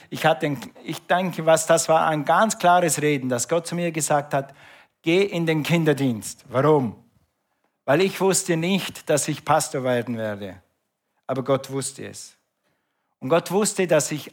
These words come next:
eine Kinderdienstausbildung brauche, wenn ich eine Gemeinde leite.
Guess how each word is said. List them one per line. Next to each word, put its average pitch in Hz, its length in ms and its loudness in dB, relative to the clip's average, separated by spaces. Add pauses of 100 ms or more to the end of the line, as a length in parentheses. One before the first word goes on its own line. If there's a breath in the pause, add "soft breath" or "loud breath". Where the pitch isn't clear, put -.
eine 143 240 0
Kinderdienstausbildung 180 1160 0
brauche, 165 360 2
wenn 165 200 2
ich 151 120 -4
eine 156 120 -6
Gemeinde 151 400 0
leite. 107 440 -2